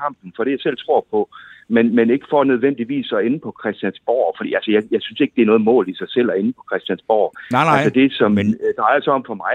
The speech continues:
Speaker 1: det drejer sig om at kæmpe for noget, man selv tror på. Og der må jeg bare sige, at, at hele det her, det her forløb her, har der e-, efterladt mig, øh, desillusioneret. Hvis du lige regner med, at, at, at sådan et, et svigt, som jeg synes, Christian Thulesen Dahl, øh, har,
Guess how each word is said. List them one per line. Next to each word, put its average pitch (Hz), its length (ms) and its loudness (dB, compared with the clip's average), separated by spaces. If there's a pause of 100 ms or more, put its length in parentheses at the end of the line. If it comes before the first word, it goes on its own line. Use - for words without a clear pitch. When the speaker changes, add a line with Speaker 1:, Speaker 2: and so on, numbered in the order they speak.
Speaker 1:
det 147 100 -6
drejer 127 240 -2
sig 113 140 -8
om 123 220 -6
at - 40 -18
kæmpe 120 260 -14
for 110 60 -12
noget, 117 180 -8
man 110 100 -16
selv 135 240 -6
tror 135 260 -4
på. 107 160 -4 (260)
Og - 140 -6
der 110 100 0
må 160 120 2
jeg 120 180 2
bare 123 220 -12
sige, 147 420 -12 (400)
at, 107 240 -6
at 101 160 -6
hele 139 300 2
det 127 180 4
her, 127 140 -2
det 135 180 -2
her 131 240 4
forløb 110 440 -2
her, 101 220 0
har 95 140 -10
der 98 200 -4
e-, 117 360 -2
efterladt 98 440 -2
mig, 78 160 -6 (200)
øh, 92 180 0
desillusioneret. 113 600 2
Hvis 98 120 -8
du - 80 -8
lige 120 180 4
regner 139 300 0
med, 156 140 2 (560)
at, 113 220 -2
at, 110 220 0
at 104 140 -4
sådan 147 200 0
et, 110 240 0
et 110 140 -4
svigt, 143 240 0
som 101 140 -4
jeg 101 100 -2
synes, 135 200 -4
Christian 104 300 -4
Thulesen 95 320 -6
Dahl, 127 320 4
øh, 90 760 -2 (880)
har, 87 200 -6